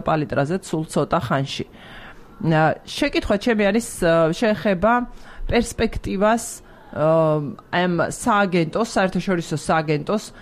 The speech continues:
მისიის, ა, იქ მუდმივად ყოფნის, ა, პერსპექტივას, ანუ რა მექანიზმით შეიძლება ეს გაკეთდეს? იცით თუ არა მსგავს რაიმე კონტექსტში, მსოფლიოს რომელიმე,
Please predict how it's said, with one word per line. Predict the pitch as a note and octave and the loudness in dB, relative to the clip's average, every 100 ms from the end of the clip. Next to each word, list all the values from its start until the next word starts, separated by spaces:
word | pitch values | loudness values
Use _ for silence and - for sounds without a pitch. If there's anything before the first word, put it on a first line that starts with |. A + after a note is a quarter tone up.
| - - | -16 -2
მისიის, | E3+ G3+ G3 G3+ G3+ A3+ - - F#3+ | 2 2 2 -4 0 0 -2 -4 2
ა, | E3 - - - - | 2 0 -10 -20 -8
იქ | - G3 | -4 2
მუდმივად | F#3 F#3+ G3 G3 G#3+ G#3+ | 4 4 4 4 2 0
ყოფნის, | - G3 - G3+ F#3+ - - | -2 0 0 -2 -2 -6 -2
ა, | D#3 D3 C#3 C3+ A2 A#1+ B1 F2+ D3 | 2 4 4 2 -2 -8 -10 -4 -2
პერსპექტივას, | F#3 G3 - - G2 B2+ | 0 -2 -4 -2 0 0
ანუ | C3+ D3 D3 - | 0 0 -2 0
რა | C#3+ F3 G3+ | 2 4 4
მექანიზმით | G#3+ G#3+ A3+ G3 F#3 F#3 F#3 | 4 2 2 4 4 4 2
შეიძლება | G3+ E3+ D3 C#3 B2+ | 2 2 4 0 0
ეს | C3+ B2+ | -2 2
გაკეთდეს? | D3+ D#3 D#3 A3+ A#3 - - - - | 0 2 0 0 -2 -6 -20 -14 0
იცით | A#3+ A#3 A#3+ A#3 | 0 2 -4 -4
თუ | - A3+ | -2 2
არა | G3 C#3+ | 2 0
მსგავს | C3+ - - - E3+ B2+ - - - B2 F#2 C2+ B1+ | -4 -10 -6 0 2 2 -2 -8 -6 -6 -6 -10 -8
რაიმე | A#2 A2 | -6 -4
კონტექსტში, | - C#3 - B2+ - - C3+ C3 | -4 -4 -4 -10 -10 -6 -6 -4
მსოფლიოს | D3+ A#2+ B2+ A#2+ | -6 -4 -4 -4
რომელიმე, | C#3 C#3 B2+ C3+ | -4 -2 -2 -2